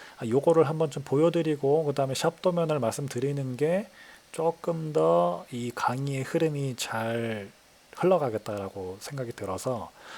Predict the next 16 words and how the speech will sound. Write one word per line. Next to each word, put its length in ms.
어, 540
추가적으로 540
한번 540
만들어 280
봤습니다. 500
어, 540
어느 200
정도 180
감이 260
잡히셨는지 560
모르겠는데요. 920
간단합니다. 720
이제 140
공구리를 560
치는 880
데까지 840